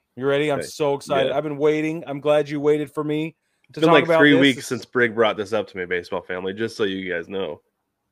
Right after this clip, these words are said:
Speaker 1: I wanna know who's in charge of baseball, Zen, and why did they mess it up?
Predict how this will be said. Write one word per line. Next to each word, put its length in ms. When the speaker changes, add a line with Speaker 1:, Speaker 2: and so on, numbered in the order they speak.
Speaker 1:
I 220
wanna 320
know 460
who's 400
in 100
charge 380
of 100
baseball, 540
Zen, 580
and 340
why 360
did 180
they 140
mess 360
it 120
up? 340